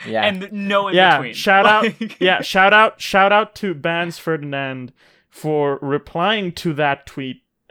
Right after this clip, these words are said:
Speaker 3: uh, of "What's the best title?" with,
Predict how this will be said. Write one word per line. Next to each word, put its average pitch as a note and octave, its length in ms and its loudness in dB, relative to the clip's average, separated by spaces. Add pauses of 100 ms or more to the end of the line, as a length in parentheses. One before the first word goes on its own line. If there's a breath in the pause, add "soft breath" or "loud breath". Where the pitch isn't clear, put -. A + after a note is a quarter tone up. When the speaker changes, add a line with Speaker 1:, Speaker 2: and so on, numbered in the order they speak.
(120)
Speaker 3:
uh, B2+ 460 -4 (300)
of C3+ 300 -8
"What's C3+ 300 -10
the C3+ 100 -10
best C3+ 300 -8
title?" B2+ 420 -8
with, C3+ 480 -6